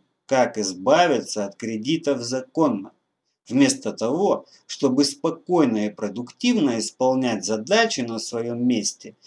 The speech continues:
и способствовать своей работой росту и укреплению Родины. Государство — это народ,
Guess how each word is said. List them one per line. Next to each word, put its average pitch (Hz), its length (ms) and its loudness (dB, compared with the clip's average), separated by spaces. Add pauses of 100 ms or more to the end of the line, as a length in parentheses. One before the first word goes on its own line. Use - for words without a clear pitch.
(180)
и 107 60 -8
способствовать 131 1000 0
своей 117 320 0
работой 143 600 0 (140)
росту 175 800 0
и 113 140 -8
укреплению 139 840 0
Родины. 110 500 0 (720)
Государство — 131 1000 -2 (220)
это 165 300 2
народ, 165 580 4